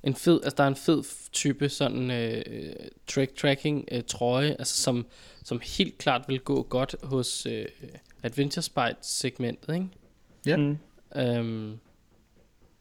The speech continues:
Speaker 1: i, i noget Hummel.
Speaker 3: Jamen, så, øh, jamen, jeg kan godt mærke, hvad næste projekt, vi sætter i søen, er så. Øh, nu lancerede, nu lancerede vi et mær-, nu lancerede vi mærket, så, øh, nu skal vi,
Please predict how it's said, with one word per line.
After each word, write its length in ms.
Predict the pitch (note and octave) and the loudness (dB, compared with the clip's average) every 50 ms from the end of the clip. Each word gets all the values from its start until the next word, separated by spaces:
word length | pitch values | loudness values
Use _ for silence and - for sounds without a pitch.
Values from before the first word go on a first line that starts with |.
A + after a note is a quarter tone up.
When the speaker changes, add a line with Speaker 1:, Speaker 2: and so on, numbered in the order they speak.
| _ - | _ -6
Speaker 1:
i, 180 | D3+ C3+ B2+ A#2+ | -2 -2 -2 0
i 160 | - - B2 | -2 -2 -2
noget 180 | A#2+ A#2+ A#2 A#2 | 0 0 0 2
Hummel. 280 | B2 C3 - - B2+ B2 - - - - _ _ _ _ _ - - - - - - - - - - - - - - - - - - - - - - - - - - - | 0 0 -2 -2 -8 -8 -10 -16 -20 -20 _ _ _ _ _ -20 -20 -20 -20 -20 -20 -20 -20 -20 -20 -20 -20 -20 -18 -16 -14 -14 -14 -12 -14 -14 -16 -16 -16 -14 -6 0
Speaker 3:
Jamen, 200 | C3+ B2+ B2 A#2+ | 2 2 2 4
så, 300 | - - C3 C#3+ E3 D#3+ | 8 10 12 12 12 12
øh, 200 | C#3+ B2+ B2+ B2 | 10 8 8 6
jamen, 160 | B2 B2+ C3 C3 | 6 4 4 4
jeg 20 | B2+ B2+ B2+ | 4 6 8
kan 100 | C#3 C#3+ | 8 8
godt 60 | D3+ | 8
mærke, 160 | D#3+ D#3 D#3 | 8 6 6
hvad 160 | D3+ D3+ D#3 | 8 8 8
næste 300 | D3+ C#3+ D3+ F3 - G#3+ | 8 8 4 4 4 2
projekt, 380 | G3+ G#3 - D3+ - D#3+ E3 - | 2 2 2 2 2 2 2 2
vi 60 | E3+ | -2
sætter 220 | D#3 - D3 C3 B2+ | 2 4 4 6 6
i 60 | C3 | 4
søen, 280 | C3 - D3 C#3 C3+ | 4 2 2 2 2
er 100 | B2+ B2+ | 0 -2
så. 200 | C#3+ - C3 C3+ D3 - - - - - - - - - | -2 -2 -4 -6 -6 -8 -14 -20 -20 -20 -20 -10 -4 -2
Øh, 300 | C3+ C3+ C3 A#2+ A#2 - - - - - - - - - - - - | 0 2 2 0 0 -2 -6 -10 -16 -20 -20 -20 -20 -20 -20 -8 0
nu 100 | - D3 | 4 8
lancerede, 440 | D3+ D#3 D3 D3 - F3 D#3+ C#3+ C3 - | 10 12 12 12 12 12 12 12 12 10
nu 100 | D3 D#3 | 8 10
lancerede 400 | D3+ D#3+ D#3 D3+ - F#3 E3 C#3+ | 12 12 12 12 12 12 12 12
vi 80 | C3 | 12
et 60 | B2+ - | 10 8
mær-, 280 | - A#2+ A#2 A#2+ - - | 10 10 10 10 8 6
nu 180 | - C#3+ D3 D3+ | 0 4 4 6
lancerede 380 | D3 D3 D3 D3 D3 E3 D3+ C3 | 8 8 8 8 10 10 10 10
vi 60 | B2 | 10
mærket, 380 | B2+ C3 A#2+ C3 D#3+ G3 G3+ G3+ - | 8 10 10 10 10 8 6 4 4
så, 80 | - F3 | 2 4
øh, 280 | E3+ D#3+ C#3+ B2+ B2 | 4 6 4 4 4
nu 100 | C3 D3 | 2 0
skal 160 | D3+ - E3 | 0 2 4
vi, 160 | C#3+ C3+ C3 | 6 6 8